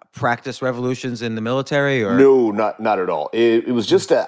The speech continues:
Speaker 2: I don't even really know who came up with the term, it, but it was the, uh, it was, like, the Orange Revolution in Ukraine in ninety-two. Uh, and a lot of times it had to do purely with some color that was picked to represent, like, we wanna overthrow this, so we're wearing orange armbands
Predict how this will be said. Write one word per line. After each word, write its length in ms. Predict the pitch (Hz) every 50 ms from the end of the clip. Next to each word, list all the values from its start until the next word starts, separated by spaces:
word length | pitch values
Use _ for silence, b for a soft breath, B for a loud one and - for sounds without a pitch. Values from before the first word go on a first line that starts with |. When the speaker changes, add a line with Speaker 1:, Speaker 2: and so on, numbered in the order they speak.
| - _ -
Speaker 2:
I 80 | -
don't 120 | 170 220 208
even 140 | 151 123
really 140 | 117 135 135
know 120 | 131 120 113
who 100 | 120 101
came 160 | - 123 117
up 60 | 95
with 100 | 90 -
the 80 | - -
term, 580 | - - - 120 123 131 147 160 165 151 - - _ -
it, 260 | - 113 104 - 101
but 220 | 92 123 113 107 110
it 120 | 110 -
was 260 | 101 113 110 98 87 90
the, 320 | 104 110 101 98 95 92
uh, 240 | 92 90 87 87 87 -
it 40 | 98
was, 140 | 101 98 92
like, 160 | - - -
the 420 | - 98 90 85 82 80 76 - _ _ _ _ _ _ -
Orange 300 | 131 147 147 139 120 104
Revolution 560 | 123 120 104 107 107 110 104 98 - - 95
in 40 | 90
Ukraine 440 | 95 101 95 - - 104 95 90 85
in 120 | 85 85
ninety-two. 680 | 82 85 82 78 69 71 69 - - - 85 73 - - _ _ _ _ -
Uh, 40 | - 87 87 87 80
and 240 | - 82 107 110 110
a 40 | 113
lot 180 | 120 151 175 170
of 60 | -
times 220 | - 139 123 110
it 20 | 107
had 100 | 120 104
to 80 | 98
do 380 | 90 85 107 104 101 95 90 80 _ _ _ _ _ _ _ _
purely 320 | - - 120 117 110 104
with 160 | 95 87 -
some 360 | - - 104 95 90 82 80 _ _ _ _ _ _ -
color 360 | - - 123 113 107 101 92
that 120 | 90 90
was 140 | - 82 80 -
picked 460 | _ - 110 98 - - _ _ -
to 80 | - 92
represent, 600 | 78 90 104 98 - 92 82 - 101 95 87 -
like, 200 | 82 80 80 -
we 100 | 101 104
wanna 260 | 92 101 98 92 90
overthrow 460 | 80 95 92 82 87 - - 95 90 78
this, 160 | 73 - -
so 80 | - 90
we're 60 | 90
wearing 240 | 90 95 95 87 80
orange 340 | - - 104 104 101 92 98
armbands 540 | 98 92 82 78 - - - - _ _